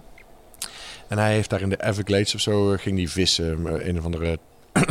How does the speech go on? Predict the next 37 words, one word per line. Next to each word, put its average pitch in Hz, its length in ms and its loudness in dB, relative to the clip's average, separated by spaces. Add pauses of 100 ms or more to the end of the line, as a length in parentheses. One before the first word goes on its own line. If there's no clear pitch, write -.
(160)
vistour. 101 540 0 (1300)
En 104 120 2
toen 104 100 2
waren 107 120 6
we 107 60 4
met 104 80 2
z'n - 60 -2
tweeën 117 160 6
op 101 60 -4
vakantie 123 420 0
en 110 60 -6
toen 113 100 -6
zei 110 140 2
hij 107 100 -4
van, 107 120 -6
"Nou 107 160 -2
ja, 143 120 -2
dan 120 180 0
gaan 151 160 2
we 139 40 2
vanavond 139 340 2
barbecuen." 123 560 2
Ik - 100 -14
zei, 82 180 -6
"Ja, 80 140 -2
dat 80 120 -2 (260)
weet 90 60 0
ik 92 60 -2
niet." 101 160 -6
"Ja, 127 160 0
maar 156 120 2
als 151 120 4
ik 139 60 -4
die 147 140 2
vis 147 180 2
nou 131 220 2
zelf 147 340 2